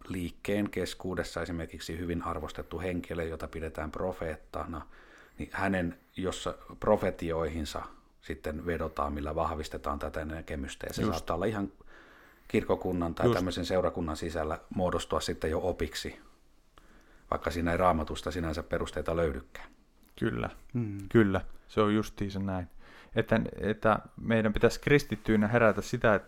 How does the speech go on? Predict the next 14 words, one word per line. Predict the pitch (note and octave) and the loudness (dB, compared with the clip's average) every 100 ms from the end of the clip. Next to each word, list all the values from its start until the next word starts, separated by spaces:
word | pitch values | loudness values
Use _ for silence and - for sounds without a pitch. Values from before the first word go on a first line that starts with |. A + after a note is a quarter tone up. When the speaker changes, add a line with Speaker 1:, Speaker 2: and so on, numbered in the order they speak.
| - - | -8 2
Speaker 2:
herätä | A#2+ A#2+ G#2+ | 6 6 4
siihen, | - C3+ A#2 G#2 | 2 4 6 6
että | F#2+ - G2+ - - - - - - - - - | 2 4 4 4 -4 -18 -20 -20 -20 -20 -16 -2
kuka | - B2 A#2 | 4 10 10
ikin-, | A#2 A#2+ A2 G#2+ - | 10 8 6 4 0
ikinä | A2 A#2+ G#2+ | 2 4 6
määrittelee | G#2 G#2 F#2+ - G2 F#2 | 8 8 6 4 4 6
vaikka | G2 - | 4 4
herätystä | G2 G#2+ G2+ F#2 - - G2 | 4 8 8 6 2 -2 4
tai | F#2+ F#2 | 6 6
tulevaa | - G#2 F#2+ F2+ F#2 F#2+ | 6 6 6 4 4 6
aikaa | F#2+ F#2 F#2+ | 6 4 2
tai | F2+ F#2+ | 4 4
uutta | G#2 G#2+ - | 6 4 4